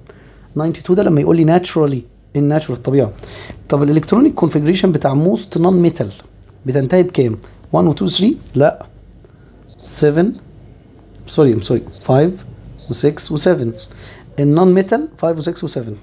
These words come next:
الميتال هي الوان وتو وثري. طب النيون هو اونلي ليكويد ميتال ان بريدكتيبل، الميتال الوحيد اللي ليكويد. كنت بقول لكم مين؟ الميركوري، صح، الميركوري. What is the scientific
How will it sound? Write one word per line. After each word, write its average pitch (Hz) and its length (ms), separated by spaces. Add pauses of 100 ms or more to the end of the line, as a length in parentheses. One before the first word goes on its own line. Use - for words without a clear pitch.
(300)
الميتال 160 320
هي 156 80
الوان 147 200
وتو 139 160
وثري. - 240 (520)
طب 147 160
النيون 175 420
هو 160 240 (140)
اونلي 214 420
ليكويد 175 500
ميتال 220 340 (120)
ان 170 80
بريدكتيبل، 151 520
الميتال 165 720
الوحيد 170 340
اللي 165 200
ليكويد. - 400 (440)
كنت 135 180
بقول 151 140
لكم 185 200
مين؟ 143 560 (720)
الميركوري، 143 640
صح، - 320 (960)
الميركوري. 143 520 (840)
What 330 100
is 254 180
the 180 40
scientific 165 480